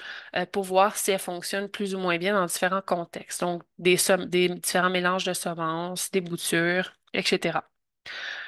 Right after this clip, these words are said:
Et notre troisième objectif, il est centré sur l'aspect sociologique. Donc, on étudie l'acceptabilité sociale,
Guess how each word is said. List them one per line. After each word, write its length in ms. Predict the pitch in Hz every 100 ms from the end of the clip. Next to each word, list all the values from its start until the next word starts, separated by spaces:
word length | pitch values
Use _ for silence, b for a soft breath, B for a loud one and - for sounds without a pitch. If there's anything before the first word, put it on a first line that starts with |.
| B B _
Et 120 | 214
notre 220 | 226 208
troisième 300 | - 196 220
objectif, 400 | 220 185 180 277 -
il 60 |
est 40 | 214
centré 480 | - 180 170 - 233
sur 380 | - 208 202
l'aspect 480 | 190 165 - 202 196
sociologique. 840 | 208 - 196 - 190 175 170 202 -
Donc, 220 | 185 -
on 160 | - 180
étudie 500 | 180 185 175 202 196
l'acceptabilité 800 | 190 185 202 - 180 175 - 190
sociale, 640 | - 170 - 175 226 247